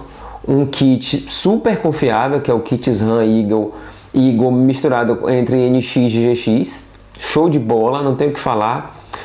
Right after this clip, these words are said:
Uma coisa que se você quiser, quiser botar uma coroa de trinta e seis ou trinta e quatro, bike pronta pra aventura.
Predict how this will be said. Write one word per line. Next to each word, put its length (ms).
Uma 100
coisa 160
que 60
se 80
você 140
quiser, 300
quiser 200
botar 280
uma 120
coroa 260
de 80
trinta 260
e 60
seis 240
ou 100
trinta 220
e 60
quatro, 500
bike 360
pronta 420
pra 140
aventura. 520